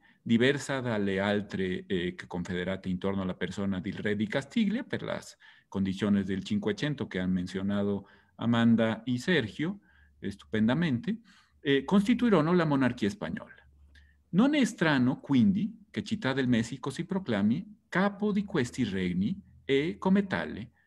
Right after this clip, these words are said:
una voce legittimata per parlare a nome di tutta l'America settentrionale, compreso la Capitaneria di Guatemala. La idea si aggira, come abbiamo già visto, intorno a Verdad, Ascarete e Talamantes,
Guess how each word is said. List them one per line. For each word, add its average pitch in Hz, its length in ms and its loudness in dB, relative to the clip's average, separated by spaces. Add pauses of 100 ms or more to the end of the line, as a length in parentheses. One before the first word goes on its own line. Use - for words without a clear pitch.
(160)
una 175 200 2
voce 226 320 0
legittimata 151 760 -2
per - 200 -6
parlare 104 460 0
a 110 60 0
nome 101 280 2
di 101 200 2
tutta 202 300 0
l'America 117 460 -2
settentrionale, 101 1200 -4
compreso 196 500 2
la 135 140 -2
Capitaneria 147 720 -2
di 101 100 0
Guatemala. 87 640 -6 (800)
La 101 140 0
idea 117 240 4
si 151 120 -4
aggira, 113 460 0 (140)
come 90 240 0
abbiamo 90 440 0
già 92 200 -2
visto, 139 540 -4
intorno 170 420 0
a - 20 0
Verdad, 110 500 0
Ascarete 104 500 -4
e 127 40 -6
Talamantes, 180 760 -2